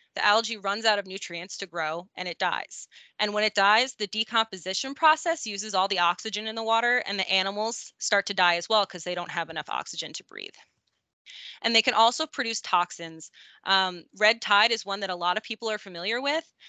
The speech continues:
Uh, it produces a toxin that can cause species to have neurological problems like seizures, and manatees that have red tide poisoning need to be rescued. Manatees in the Indian River Lagoon are struggling. I'm sure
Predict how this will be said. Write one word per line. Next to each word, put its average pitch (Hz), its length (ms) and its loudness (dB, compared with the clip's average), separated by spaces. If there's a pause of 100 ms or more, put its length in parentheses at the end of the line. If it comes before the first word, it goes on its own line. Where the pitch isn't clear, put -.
(180)
Uh, 180 240 -2
it 208 140 -2
produces 196 420 -4
a 202 60 -12
toxin 226 600 0
that 190 200 2
can 185 180 -10
cause 180 640 0
species 202 560 -8
to 190 60 -4
have 185 180 -2
neurological 185 580 0
problems 277 500 2
like 175 140 -2
seizures, 196 640 -2
and 180 260 -2
manatees 202 500 -2
that 185 140 2
have 185 220 0
red 180 260 -2
tide 180 460 2 (200)
poisoning 185 460 -4
need 170 200 -12
to - 80 -10
be 160 120 -14
rescued. - 540 -8 (2250)
Manatees 285 420 2
in 262 120 -2
the 220 120 -2
Indian 233 180 2
River 220 200 -2
Lagoon 185 500 -6
are 185 80 -2
struggling. 156 500 -6
I'm 165 220 -8
sure 190 480 2